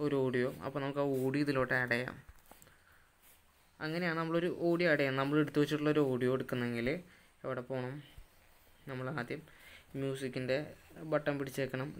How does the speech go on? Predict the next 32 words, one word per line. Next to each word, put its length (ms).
ഡൗൺലോഡ്സ്, 640
ഇപ്പോൾ 200
ഞാൻ 120
ഡൗൺലോഡ്സിലേക്ക് 520
എടുക്കുന്നുണ്ട്. 340
ന-, 160
നമ്മൾ 240
എങ്ങനെയാണൊരു 480
വീഡിയോ 340
ആഡ് 160
ചെയ്തത് 240
അതുപോലെ 380
തന്നെയാണ് 320
ഒരു, 100
ഒരു 160
ഓഡിയോ 220
നമ്മൾ 140
ആഡ് 160
ചെയ്യുന്നത്. 320
അപ്പോൾ 200
ഇതിൽ 140
പോയി 240
കഴിഞ്ഞാൽ 260
നമുക്ക് 220
കാണാൻ 260
പറ്റും. 220
അപ്പോൾ 140
ഞാൻ 120
നേരത്തെ 320
ഡൗൺലോഡ് 280
ചെയ്ത് 120
വെച്ചിട്ടുള്ളൊരു 460